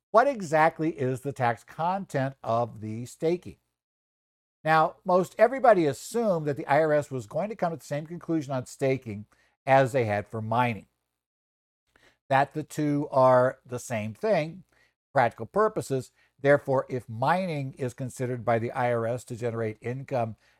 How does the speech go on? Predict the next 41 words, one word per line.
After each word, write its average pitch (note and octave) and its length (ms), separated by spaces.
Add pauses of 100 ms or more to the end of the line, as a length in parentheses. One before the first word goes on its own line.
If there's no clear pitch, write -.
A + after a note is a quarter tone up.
at C3+ 240
the C3+ 100
time B2 340
you A#2 100
get A#2 240
control A2+ 360
of F2+ 60
the B2 80
coin, F#3 500 (560)
then D3 300
staking B2+ 580
should A2+ 320
come G#2+ 280
to A2+ 80
the G#2+ 140
same F2+ 400
conclusion. A2 680 (480)
However, G#3 680 (180)
we C#3+ 160
never G#3+ 460
got F#3+ 320
a F#3 40
ruling E3 520
from C3+ 180
the C#3 140
I B2+ 200
R B2 120
S A#2+ 160
on G#2+ 300
this G2+ 220
issue, D3+ 460 (320)
despite C#3 520
the G3+ 100
fact C#3 380
it's C3+ 160
been C3 280
known C3+ 300
to C3+ 80
be C3 140
an B2 100
issue C3 420